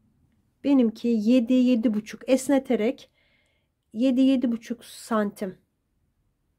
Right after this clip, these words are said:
Bu askının uzunluğu yedi buçuk santim diyelim. Hatta yedi santim arkadaşlar ama biraz şöyle esnettiğim zaman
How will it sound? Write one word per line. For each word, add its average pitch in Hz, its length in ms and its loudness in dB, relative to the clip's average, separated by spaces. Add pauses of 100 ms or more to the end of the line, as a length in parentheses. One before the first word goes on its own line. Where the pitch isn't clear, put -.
(1300)
Bu 233 140 -2
askının 214 560 -2
uzunluğu 190 680 -4 (180)
yedi 254 240 0
buçuk 214 240 -8
santim 185 480 -8
diyelim. 185 440 -4 (840)
Hatta 220 380 -4
yedi 226 280 2
santim 190 420 -8
arkadaşlar 196 560 -10
ama 214 200 -2
biraz 220 240 4
şöyle 208 260 -2
esnettiğim 202 640 -4
zaman 214 380 -2